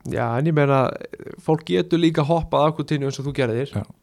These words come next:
Speaker 1: Það er alveg hægt að taka hann aftur, það er enginn sem segir þú megir ekki taka hann aftur, skilur.
Speaker 2: Nei, nei. Og kannski sérstaklega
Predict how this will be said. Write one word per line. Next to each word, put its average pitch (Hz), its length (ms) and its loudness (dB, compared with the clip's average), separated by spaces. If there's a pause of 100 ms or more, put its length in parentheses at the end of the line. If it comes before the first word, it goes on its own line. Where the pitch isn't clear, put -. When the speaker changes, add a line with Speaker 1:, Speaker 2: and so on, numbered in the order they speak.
(140)
Speaker 1:
Það 120 120 -6
er 113 60 -4
alveg 117 140 -4
hægt 120 140 -12
að - 40 -20
taka 113 140 -10
hann 139 140 -8
aftur, - 220 -12
það - 40 -4
er 101 60 -6
enginn 120 140 -8
sem 120 100 -4
segir 123 220 0
þú - 40 -2
megir 147 200 2
ekki 131 100 -2
taka 131 160 -2
hann 180 100 -6
aftur, - 220 -6
skilur. 120 160 -6
Speaker 2:
Nei, 117 160 4
nei. 104 180 -2 (1300)
Og 107 220 2
kannski 117 200 -2
sérstaklega 117 1000 0